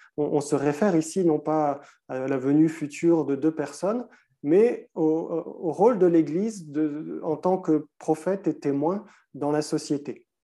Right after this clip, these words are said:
d'une certaine manière. Et donc l'Église qui serait dans la continuité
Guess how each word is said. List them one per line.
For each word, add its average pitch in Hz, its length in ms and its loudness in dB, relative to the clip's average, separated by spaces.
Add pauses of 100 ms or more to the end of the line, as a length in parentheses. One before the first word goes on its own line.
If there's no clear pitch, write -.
(380)
d'une 131 180 -8
certaine 127 340 -2
manière. 123 400 -2 (340)
Et 156 240 8
donc 156 200 6
l'Église 156 360 4
qui - 100 -6
serait 165 460 2 (340)
dans 156 160 4
la 175 140 8
continuité 165 1080 2